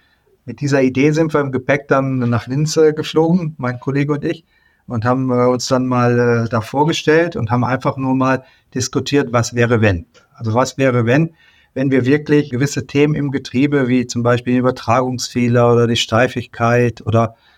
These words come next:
gewisse Betriebszustände in der Steuerung abbilden können, weil die Robotersteuerung eigentlich alles miteinander kombiniert, was im Roboter zusammenkommt, sprich, äh, Encodersignale, Motorsignale, Drehmomente, Temperaturen et cetera.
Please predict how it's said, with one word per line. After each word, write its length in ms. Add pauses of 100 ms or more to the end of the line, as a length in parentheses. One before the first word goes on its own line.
(140)
gewisse 280
Betriebszustände 1400 (340)
in 160
der 140
Steuerung 560
abbilden 560
können, 420
weil 140
die 320 (140)
Robotersteuerung 920
eigentlich 380
alles 360 (300)
miteinander 440
kombiniert, 440
was 160
im 100
Roboter 480
zusammenkommt, 680
sprich, 380
äh, 100
Encodersignale, 960
Motorsignale, 840
Drehmomente, 640
Temperaturen 640
et 100
cetera. 500